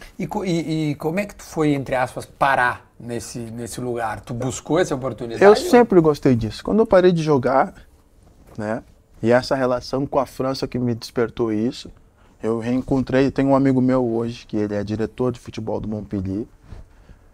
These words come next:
Speaker 2: é, que o nome dele é Bruno Carrotti, ele é diretor de lá já há dez anos. Nós jogamos juntos no Paris no primeiro ano, E aí começou, comecei, reencontrei ele e tal, começamos a conversar e eu comecei a fazer esse trabalho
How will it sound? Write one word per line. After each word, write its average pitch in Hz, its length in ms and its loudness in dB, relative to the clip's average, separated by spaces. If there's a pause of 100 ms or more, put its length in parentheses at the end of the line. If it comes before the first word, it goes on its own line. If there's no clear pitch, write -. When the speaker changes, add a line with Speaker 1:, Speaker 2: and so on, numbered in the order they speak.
(280)
Speaker 2:
é, 87 180 -8
que - 120 -8
o 101 40 -4
nome 101 160 -4
dele 101 180 -2
é 98 40 -2
Bruno 101 260 -2
Carrotti, 95 480 -4
ele 120 240 0
é 95 80 -6
diretor 95 460 -8
de - 100 -14
lá 98 180 -4
já 101 140 -4
há - 20 -4
dez 107 400 -2
anos. 98 300 -4 (340)
Nós 101 280 -4
jogamos 110 340 0
juntos 113 300 -2
no 117 120 0
Paris 101 600 -4 (260)
no 104 80 -10
primeiro 107 400 0
ano, 147 280 2 (840)
E 156 60 -10 (100)
aí 170 260 0
começou, 220 580 0 (100)
comecei, 180 500 4
reencontrei 143 800 2
ele 156 280 6
e 131 40 -6
tal, 143 220 4
começamos 120 380 -4
a - 40 -12
conversar 143 520 4
e 185 40 2
eu 190 80 0
comecei 196 460 0 (320)
a - 80 -2
fazer 202 280 6
esse 196 140 2
trabalho 170 580 6